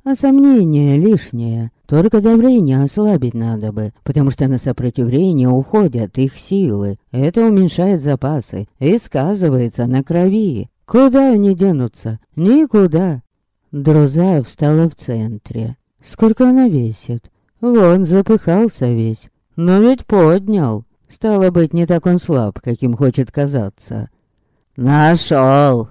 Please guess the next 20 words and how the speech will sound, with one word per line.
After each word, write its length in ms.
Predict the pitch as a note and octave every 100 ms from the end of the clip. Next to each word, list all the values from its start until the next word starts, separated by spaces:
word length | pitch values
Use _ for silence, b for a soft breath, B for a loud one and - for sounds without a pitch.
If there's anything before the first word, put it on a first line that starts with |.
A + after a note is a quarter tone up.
| _
как-то. 720 | - C3+ A#2+ - - A2 G#2 A2+ _ _
Видите, 1120 | C3+ C3+ C#3 D3 F3 G#3+ B3+ C4 G3 C#3 G#2 A2
какая 480 | - D3 D3 C#3 C3
красивая!» 1300 | - C#3+ D#3+ - - A#2 A2 A2 G#2 G#2 G#2+ G#2+ - _ _ _ _ _
Альбит 500 | D#3 G3+ A3 G#3 D#3+
действует 760 | D3 F#3+ C#3+ - B2+ B2+ B2 -
как 500 | - D#3+ F3+ - - _ _ -
наркотик, 720 | D3 E3 B3 D4 D4+ C3+ B2 _ _ -
и 100 | C3+
чем 220 | C#3 B2+
дальше, 340 | C3 E3 F#3+
тем 220 | F3+ G3+ G3+
больше 440 | B3 D4 G#3+ -
это 240 | B2 C3
воздействие 680 | B2 C3 A#2+ D#3 F3 E3+ F3
сказывается. 1000 | F3+ - C4 A3+ C3 A#2+ A2+ - - A#2 - _ _ -
У 60 | F3+
него 240 | F#3 F#3+
глаза 380 | G3+ G#3+ E3+ A#2+
блестят, 580 | A2+ A#2 - A#2+ A2